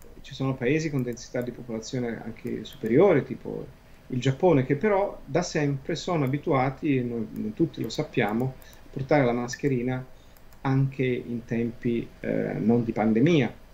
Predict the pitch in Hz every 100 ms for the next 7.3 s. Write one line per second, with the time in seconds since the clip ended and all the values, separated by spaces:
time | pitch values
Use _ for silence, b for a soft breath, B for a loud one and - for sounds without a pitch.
0 | - - 135 127 113 113 - 110 123 156
1 | 143 - 117 110 107 98 - - - 110
2 | 104 - 113 107 101 104 101 - - -
3 | 131 127 123 120 113 113 - - 117 107
4 | 107 101 98 95 95 92 85 - 92 110
5 | - 127 123 120 113 110 104 104 101 B
6 | B B - 117 113 117 117 113 - 120
7 | 113 - 101